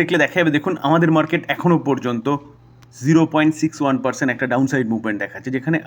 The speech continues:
আর্লি মর্নিংয়ে কিন্তু গ্যাপ আপ বা ফ্ল্যাট টাইপ ওপেনিং হয়েছিল বলতে পারেন, সেখান থেকে কন্টিনিউ একটা প্রেশার দেখা গেছে এবং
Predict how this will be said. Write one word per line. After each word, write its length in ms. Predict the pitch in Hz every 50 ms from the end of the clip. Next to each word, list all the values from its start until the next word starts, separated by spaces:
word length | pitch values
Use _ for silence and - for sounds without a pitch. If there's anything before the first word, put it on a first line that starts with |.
| 117
আর্লি 180 | 123 139 151 135 127
মর্নিংয়ে 300 | 127 123 123 127 131 123 127
কিন্তু 240 | 127 123 123 120 151 156 156 - - - - - 127 120 -
গ্যাপ 200 | 139 135 139 - - _ _ - 160
আপ 60 | 165 165 175
বা 60 | 214 208 - -
ফ্ল্যাট 200 | - 190 185 185 -
টাইপ 160 | 196 185 175 151 - 143
ওপেনিং 220 | 135 147 143 135 131 127
হয়েছিল 200 | 120 113 131 127 113 110
বলতে 180 | 110 - 113 92 95
পারেন, 160 | 98 - - - - - - - - - - - - - - -
সেখান 240 | 208 185 - 214 190 214
থেকে 160 | 214 220 262 320 - - - - - - - - - -
কন্টিনিউ 280 | 156 160 156 180 190 180 175
একটা 140 | 175 - 180 170 -
প্রেশার 300 | 147 135 - - 180 165 175
দেখা 140 | 170 170 170
গেছে 140 | 165 165 - 180
এবং 80 | 160